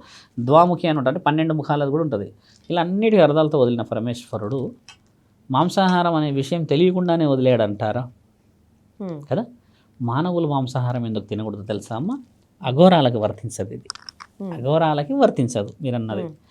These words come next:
Speaker 1: వర్తించేది మానవ శరీరాలకి. మానవ శరీరాలకి
Speaker 2: ఓకే.
Speaker 1: ఎందుకు వర్తిస్తుందంటే,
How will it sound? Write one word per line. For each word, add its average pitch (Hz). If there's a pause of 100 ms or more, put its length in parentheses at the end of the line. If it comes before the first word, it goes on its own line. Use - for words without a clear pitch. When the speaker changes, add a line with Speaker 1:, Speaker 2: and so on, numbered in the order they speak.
(300)
Speaker 1:
వర్తించేది 165
మానవ 156
శరీరాలకి. 104 (540)
మానవ 185
శరీరాలకి 175
Speaker 2:
ఓకే. 170
Speaker 1:
ఎందుకు 160
వర్తిస్తుందంటే, 139